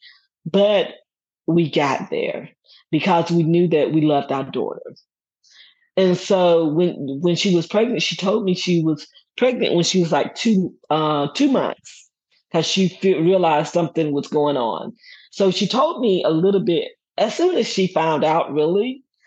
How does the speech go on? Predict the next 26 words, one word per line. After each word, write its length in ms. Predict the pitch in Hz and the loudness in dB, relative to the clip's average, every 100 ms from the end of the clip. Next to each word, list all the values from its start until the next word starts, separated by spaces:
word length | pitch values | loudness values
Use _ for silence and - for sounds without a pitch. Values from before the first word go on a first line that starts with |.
| _ _ _ _ _ _ _ - | _ _ _ _ _ _ _ 0
And 160 | 208 | 0
then 340 | 170 202 196 180 | 2 2 2 2
as 180 | 170 170 | 0 -2
she 220 | - 185 | -2 0
began 500 | 180 156 196 185 180 | 0 0 0 2 0
to 100 | 151 | -2
show, 680 | 147 - - 202 196 147 135 | -4 -4 0 2 2 2 0
she 220 | 143 - 254 | -2 0 0
didn't, 360 | 285 254 - | 0 -2 -2
she 140 | - 262 | -2 0
was 180 | 202 | 0
one 160 | 196 190 | 0 0
of 80 | 175 | 2
those 320 | 170 170 156 | 2 2 0
young 260 | 165 185 196 | 0 0 2
ladies 480 | 147 143 143 147 - - _ - | 0 0 0 -2 -6 -20 _ 0
that 140 | 160 | 0
have 320 | 156 170 165 - | 2 2 0 0
a 100 | 165 | -4
great 420 | - 170 170 - | 0 0 0 -4
pregnancy. 760 | 175 139 139 127 - 143 139 - _ _ - - - | -4 -4 -6 -14 -10 -8 -8 -10 _ _ -20 -20 -10
She 160 | - 240 | 0 2
didn't 200 | 190 196 | 2 2
have 260 | 180 165 | 2 2
any 200 | 151 175 | 2 0
complications. 1120 | 180 185 175 175 160 135 139 - 139 135 139 | 0 -2 -2 -4 -2 -2 -2 -6 -6 -6 -10